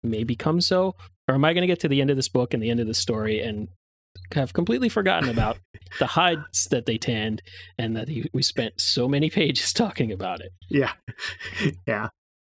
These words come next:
Speaker 2: But I'm, again, I think we talked about this very, very early on in the series. This seems like another Star Trek episode. I think there's an emotional vampire in an episode of Star Trek that it's actually a reverse. Don't they defeat it by laughing at it?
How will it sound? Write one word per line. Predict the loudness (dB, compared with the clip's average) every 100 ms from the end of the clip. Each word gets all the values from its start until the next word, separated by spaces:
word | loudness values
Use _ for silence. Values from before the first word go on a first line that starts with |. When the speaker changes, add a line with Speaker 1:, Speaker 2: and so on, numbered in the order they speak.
| -20 _ -4
Speaker 2:
But | 2 2 0 0
I'm, | 2 4
again, | 4 2 2 0 2
I | 4
think | 4 2
we | 2
talked | 2 4
about | 4 4
this | 0
very, | 4 6 6 4
very | 4 2
early | 4 4 4
on | 2 2
in | 2
the | 0
series. | 2 2 2 0 0
This | -2
seems | 2 2 4
like | 2
another | 2 2 2
Star | 2 0
Trek | 2 2 2
episode. | -2 0 2 2
I | 2
think | 0
there's | 0 0 2
an |
emotional | 2 2 0 0 0
vampire | 0 0 0 0 2 2
in | 0 -2 _ _
an | -2
episode | 0 0 0 0
of | 0
Star | 0 2 0
Trek | 0 -2 -2 -10 -20 -20 0
that | 0 0 _ _ _ _
it's | 0
actually | 2 2 2 2
a |
reverse. | 2 0 2 2 2 -2
Don't | 2 2 4
they | 2 2
defeat | 0 0 2
it | 2 0
by | 0 2 0 -2 _ _ _ _ _ _ _ _ _ _
laughing | 2 4 4 2 0 0
at | -4 -4
it? | -6